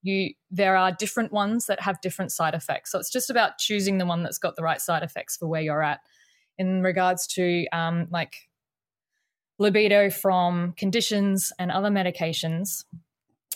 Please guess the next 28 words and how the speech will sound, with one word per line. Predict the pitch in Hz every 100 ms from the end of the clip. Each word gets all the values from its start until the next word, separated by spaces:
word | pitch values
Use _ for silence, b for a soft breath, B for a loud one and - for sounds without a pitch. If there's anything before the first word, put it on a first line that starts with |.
| -
this | 233 262
is | 254
where, | 269 254 -
<sighs> | -
oh | 220 - - - -
my | 151
God, | - -
I | 160
could | -
talk | - -
about | - 175
this | 165 -
for | -
hours. | 160 156 165 - - -
<laughs> | 480
I'm | 311
gonna | 285 277
try | 247 262
so | 294 247 269
hard | 294 285
to | -
keep | 523 466
this | 427 480
small. | - 330 330 339 330 B B B B B B -
All | 214
right, | 185 - -
libido | 220 208 226 233 233 -
is | 196 196 190 -